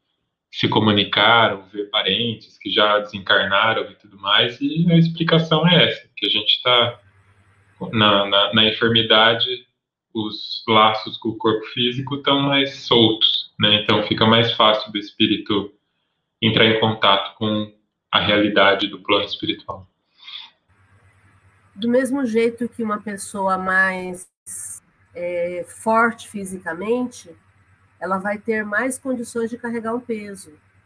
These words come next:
Speaker 2: Vocês estão me ouvindo? O som tá bom? Tá. Então, o corpo físico é que vai fazer essa influência.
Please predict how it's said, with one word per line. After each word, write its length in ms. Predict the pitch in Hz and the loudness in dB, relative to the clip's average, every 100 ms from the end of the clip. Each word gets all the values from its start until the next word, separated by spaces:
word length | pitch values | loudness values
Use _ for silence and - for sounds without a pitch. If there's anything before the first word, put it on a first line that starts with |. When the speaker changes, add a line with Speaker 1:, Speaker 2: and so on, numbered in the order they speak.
| _ _ | _ _
Speaker 2:
Vocês 100 | _ | _
estão 160 | 190 233 | -8 -6
me 100 | 180 | -4
ouvindo? 360 | 190 254 185 170 _ _ _ _ _ _ _ _ _ _ _ _ _ _ _ _ _ _ _ _ | -4 -4 -6 -14 _ _ _ _ _ _ _ _ _ _ _ _ _ _ _ _ _ _ _ _
O 40 | - | -10
som 200 | 202 190 | -8 -8
tá 120 | 190 | -6
bom? 300 | 220 320 349 _ _ _ _ _ _ | -4 -4 -6 _ _ _ _ _ _
Tá. 160 | 135 - _ _ _ _ _ _ _ _ _ _ 202 | -20 -20 _ _ _ _ _ _ _ _ _ _ -16
Então, 520 | 190 233 254 269 - - | 0 2 2 0 -6 -8
o 400 | 214 214 208 196 | -6 -6 -8 -10
corpo 380 | - 302 320 302 | 0 0 0 -6
físico 760 | - - 302 330 233 220 - 190 | -8 -4 -4 -2 -6 -8 -6 -10
é 80 | |
que 140 | 190 208 | -8 -4
vai 220 | 214 208 | -2 -2
fazer 400 | - 214 196 208 | -4 -6 -6 -8
essa 320 | 202 - 202 | -10 -8 -8
influência. 880 | 196 202 226 214 180 160 - - 143 | -8 -8 -8 -6 -6 -10 -14 -16 -18